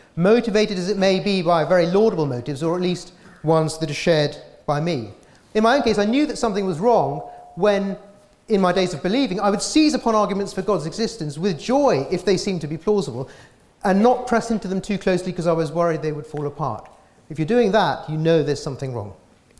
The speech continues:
I'm happy to discuss with any Christians or recovering Christians who would like to talk to me about their doubts concerning God's existence. If you don't want to talk to me or you don't, you don't want to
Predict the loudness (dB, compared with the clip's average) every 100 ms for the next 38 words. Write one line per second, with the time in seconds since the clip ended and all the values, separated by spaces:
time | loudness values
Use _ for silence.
0 | _ _ _ -12 -12 -20 -20 -20 _ _
1 | _ _ -20 -20 -20 _ _ _ _ 0
2 | 2 4 2 0 -2 -4 -2 0 0 -2
3 | -6 0 2 0 -2 -2 2 2 0 0
4 | -2 0 -4 -2 -2 -4 0 0 0 -2
5 | -2 -6 -6 -10 -10 -8 -6 -4 -4 -6
6 | -4 -4 -2 -6 -6 -12 -20 -8 0 2
7 | 4 2 -2 0 2 4 4 2 -2 -10
8 | -16 -10 -8 0 0 0 -2 -4 -4 -6
9 | -8 -8 -8 -8 -8 -8 -4 0 2 2
10 | 0 -2 -6 -4 -2 0 0 0 -2 -4
11 | -2 -2 -2 -4 -6